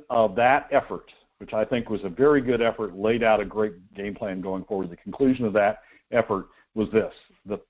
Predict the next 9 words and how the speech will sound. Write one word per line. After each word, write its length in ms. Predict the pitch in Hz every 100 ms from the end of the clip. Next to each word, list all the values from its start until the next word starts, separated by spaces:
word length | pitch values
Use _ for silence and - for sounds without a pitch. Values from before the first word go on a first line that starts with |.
| -
Fiscal 240 | 240 165
Policy 400 | - 127 123 127
Working 320 | 107 110 117
Group 300 | 101 101 92
believes 420 | 92 98 127 143
the 60 | 131
legislature 720 | 110 107 113 110 104 110 101 - _ _ -
must 320 | 107 127 - -
pass 340 | 120 113 110